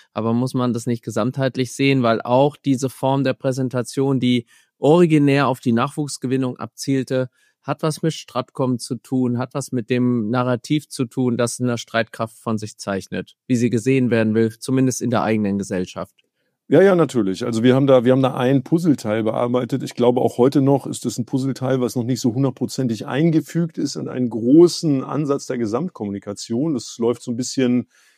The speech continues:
Speaker 2: neben dem, was offiziell getan wird, nebenher. Äh, also ich glaube schon, dass man da mit einem vielleicht sogar regierungsseitigen großen Narrativansatz oder vielleicht bundeswehrseitig noch, noch mehr, ähm, erzielen könnte. Also eine wirkliche, ich sag mal, Stratcom,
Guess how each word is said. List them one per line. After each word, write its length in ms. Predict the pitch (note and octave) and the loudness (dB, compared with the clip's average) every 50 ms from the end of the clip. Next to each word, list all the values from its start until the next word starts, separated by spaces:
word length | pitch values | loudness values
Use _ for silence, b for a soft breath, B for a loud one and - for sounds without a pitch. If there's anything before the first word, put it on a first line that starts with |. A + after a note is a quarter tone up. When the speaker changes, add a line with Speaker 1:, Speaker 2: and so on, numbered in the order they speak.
| _ _ _ _ | _ _ _ _
Speaker 2:
neben 300 | B2+ B2+ C3+ C#3 C3 B2+ | 2 2 2 4 4 4
dem, 280 | C3 C3+ C#3+ D3 C#3+ | 6 6 8 8 6
was 180 | C3+ B2+ B2 - | 6 4 4 2
offiziell 400 | - C3 C#3 C3+ A#2+ - C3 B2+ | 2 2 2 0 2 2 2 4
getan 400 | A#2+ B2 - C3 B2+ C3 C3+ B2+ | 2 2 0 0 -2 -2 0 -2
wird, 140 | A#2+ A#2 A2+ | -2 -2 -2
nebenher. 640 | A#2+ B2 A#2+ A#2+ B2 C3+ B2+ A#2 A#2 B2+ D3 D3 b b b b b b b b _ | 0 0 0 0 0 0 0 0 0 0 -2 -4 b b b b b b b b _
Äh, 140 | - B2 A#2+ | 0 2 2
also 160 | B2+ C3 A#2+ | 4 2 0
ich 80 | A#2 - | -2 0
glaube 220 | - C3 C3 A#2 | 2 4 4 4
schon, 220 | - - C#3+ C#3 C3 | 2 0 0 2 2
dass 180 | C3 B2 - | 2 0 0
man 260 | C3+ B2+ B2 B2 B2+ A#2+ | 0 2 2 4 4 4
da 140 | B2 A#2+ | 4 4
mit 200 | A#2+ A#2+ A#2+ - | 2 0 -2 -2
einem 520 | - B2+ A#2+ A#2+ A#2+ A#2+ A#2+ A#2 A#2 A#2 A2 | -2 0 0 2 2 0 0 0 -2 -4 -2
vielleicht 240 | - B2 A#2+ A#2+ - | 0 0 0 2 2
sogar 180 | B2+ B2 A2+ | 2 2 2
regierungsseitigen 1000 | A2+ C3 A2 C3+ E3 G3+ D#3 C3 B2 A#2+ G#2+ - A#2+ G#2 G#2+ G2+ G#2+ A2 A2 A2 | 2 -2 -2 -2 0 2 2 2 2 2 0 0 0 0 0 0 -2 -4 -4 -4
großen 380 | G2+ G#2 A2+ A#2+ A#2 - A#2+ | -6 -4 -4 -6 -4 -4 -4
Narrativansatz 840 | A2+ A2 G#2+ A2 G#2 - E3 D#3+ C3 A#2+ G#2+ G2+ F#2+ G#2 G#2+ A#2 - - | -4 -4 -4 -6 -6 -6 -8 -8 -8 -8 -10 -8 -6 -6 -8 -8 -8 -8
oder 120 | A2 G#2 | -8 -8
vielleicht 280 | F#2 A#2 A2+ A2 F#2+ A#2 | -4 -4 -4 -4 -2 0
bundeswehrseitig 1120 | C#3 D#3+ F3+ D#3 C3+ A#2 A2+ A2 G#2+ F#2+ G#2+ G#2+ A#2 C#3 - - A2 A2+ A#2 A2+ - - | -2 0 0 0 -2 0 0 -2 0 0 2 2 2 2 2 0 -2 -4 -4 -4 -8 -8
noch, 180 | B2 A2+ - - | -10 -10 -8 -8
noch 160 | B2+ A2+ G#2+ | -8 -6 -4
mehr, 720 | A2+ A#2 A#2 A#2 A2+ A2+ A2+ A2+ A2 A2 A2 A2 A2 A#2+ B2 | -4 -2 0 0 0 2 2 2 2 2 2 0 0 -2 -4
ähm, 520 | A2+ A2+ A2 G#2+ G#2+ G#2+ G#2+ _ _ _ - | -8 -10 -14 -18 -18 -20 -20 _ _ _ -18
erzielen 420 | B2+ - - - B2+ B2 B2+ A#2+ | -16 -12 -6 -2 0 2 2 0
könnte. 200 | - G#2+ G2 G2 | -2 -6 -8 -10
Also 160 | G2+ G#2+ A2 | -10 -6 -4
eine 100 | A2+ G#2+ | -4 -2
wirkliche, 360 | A2 B2+ B2+ A#2+ G#2 - A#2+ A2+ | -2 -2 -2 -4 -2 -2 -2 -4
ich 100 | - - | -2 -4
sag 140 | A#2 G#2 | -8 -8
mal, 100 | A2 A2 | -6 -8
Stratcom, 720 | - - - - B2+ B2 - - - B2+ B2 C3 C3 C3 | -10 -8 -4 -4 -4 -4 0 2 4 4 4 4 0 -4